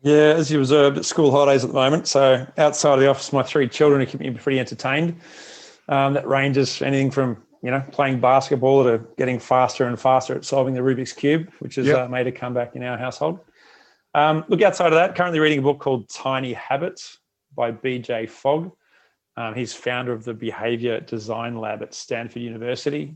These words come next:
Speaker 1: Uh, the book's really about, you know, his view is that small changes can change everything. It's pretty practical and a, quite a good read. So, uh, getting my teeth into that one.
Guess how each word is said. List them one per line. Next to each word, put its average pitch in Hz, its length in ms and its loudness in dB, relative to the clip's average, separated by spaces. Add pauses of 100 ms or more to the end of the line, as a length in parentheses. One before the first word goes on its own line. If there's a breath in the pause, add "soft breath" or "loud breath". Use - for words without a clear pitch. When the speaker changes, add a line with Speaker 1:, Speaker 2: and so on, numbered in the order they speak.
(180)
Speaker 1:
Uh, 113 140 -8
the 117 60 -8
book's 113 300 -8
really 113 280 -4
about, 110 280 -6 (160)
you 113 80 -12
know, 107 100 -12
his 113 220 -8
view 120 220 -8
is 113 100 -8
that 104 160 -16
small 123 400 -6
changes 117 460 -10
can 117 120 -14
change 113 280 -10
everything. 127 380 -6 (560 soft breath)
It's - 140 -20
pretty 131 220 0
practical 120 520 -6
and 117 120 -8
a, 110 60 -16 (100)
quite 120 200 -2
a 117 60 -4
good 113 140 -8
read. 120 340 -2
So, 113 360 -4
uh, 110 300 -4 (380)
getting 120 200 -6
my 110 120 -6
teeth - 300 -6
into 117 120 -8
that 123 160 -2
one. 135 340 -4